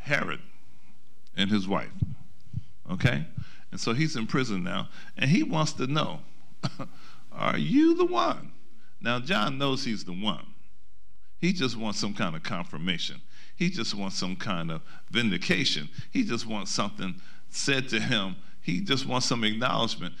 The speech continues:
And we all, I think we all wanna be acknowledged. I think John wanted to be acknowledged at this point too. You know, "I've done this work.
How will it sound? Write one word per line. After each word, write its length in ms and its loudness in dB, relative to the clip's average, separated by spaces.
And 160 0
we 140 0
all, 480 2
I 80 0
think 280 -2
we 120 -2
all 220 2
wanna 220 -2
be 180 4
acknowledged. 480 0
I 60 -2
think 240 -2
John 280 0
wanted 160 -4
to 60 -4
be 120 0
acknowledged 440 0
at 100 -2
this 140 -2
point 320 -4
too. 240 -2
You 120 -2
know, 200 0
"I've 220 0
done 180 2
this 180 0
work. 360 0